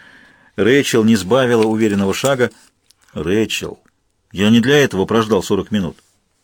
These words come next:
«У тебя есть идея получше?» «Она у меня была, если помнишь. Федеральный ордер на обыск». «Идея заведомо утопическая, Гарри. Я же тебе сказала, стоит не отворить эту дверь, и тебя растопчут.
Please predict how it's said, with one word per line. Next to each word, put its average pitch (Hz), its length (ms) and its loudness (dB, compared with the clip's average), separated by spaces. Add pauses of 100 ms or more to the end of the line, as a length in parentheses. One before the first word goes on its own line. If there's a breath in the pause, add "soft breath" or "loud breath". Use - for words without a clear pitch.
(400)
«У 98 80 -10
тебя 120 200 -2
есть 123 200 -6
идея 131 220 -2
получше?» 170 480 -4 (680)
«Она 80 240 -6
у 107 60 2
меня 139 220 4
была, 175 300 4
если 87 260 -4
помнишь. 80 480 -4
Федеральный 151 580 2
ордер 160 400 2
на 151 140 0
обыск». 87 400 0 (1040 loud breath)
«Идея 143 400 0
заведомо 143 460 0
утопическая, 117 720 -4
Гарри. 95 360 -6 (720)
Я 131 180 0
же 139 80 -4
тебе 151 180 0
сказала, 139 380 0
стоит 151 340 0
не 147 80 0
отворить 156 400 0
эту 135 180 -4
дверь, 160 280 -2
и 131 60 -8
тебя 135 260 0
растопчут. - 1120 -4